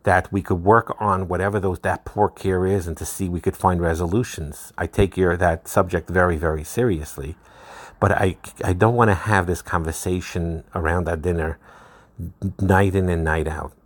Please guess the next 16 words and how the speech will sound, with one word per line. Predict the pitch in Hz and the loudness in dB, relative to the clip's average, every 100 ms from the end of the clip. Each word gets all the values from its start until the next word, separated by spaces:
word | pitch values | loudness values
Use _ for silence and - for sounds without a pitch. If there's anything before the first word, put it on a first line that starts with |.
| _ _ - - | _ _ -20 -10
If | 90 | -4
it's | - 104 | -2 2
an | |
emergency | 98 104 110 110 95 | 4 4 4 2 -2
situation | 95 101 - 95 92 92 - | -4 -4 -2 2 2 0 -2
or | 87 | -4
something | - 101 92 92 | -2 -2 0 -2
that | 87 82 | -4 -4
could | 87 | -4
be | 80 | -4
done | 80 90 87 | -2 -2 0
immediately, | 87 87 92 92 95 | -2 -2 -4 -4 -4
that's | 87 - | -4 -6
a | |
different | 85 85 82 | -8 -6 -8
story. | - 85 80 76 | -4 0 0 -2